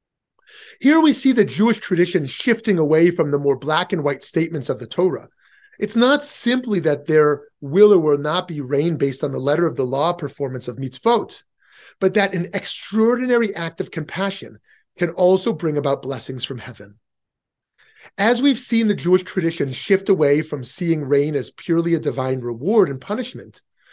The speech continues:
we see a few different theological views we can take on rain today.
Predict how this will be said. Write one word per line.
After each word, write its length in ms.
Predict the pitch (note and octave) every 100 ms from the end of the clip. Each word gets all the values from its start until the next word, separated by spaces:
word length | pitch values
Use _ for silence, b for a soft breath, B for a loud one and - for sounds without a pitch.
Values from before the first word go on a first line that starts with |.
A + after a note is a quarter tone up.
| b b b
we 120 | G3
see 260 | F#3 - A#3
a 60 | A3
few 420 | - G#3 A3+ C4
different 440 | - G3+ G#3+ G3
theological 680 | - F3 D3+ C3 C3 D3 F3+
views 420 | D3+ G#3 B3 E3+
we 100 | A#2+
can 160 | C#3+ D3
take 280 | - E3 E3
on 220 | D3+ D3
rain 240 | A#2+ A#2
today. 440 | A#2 C3 G2+ -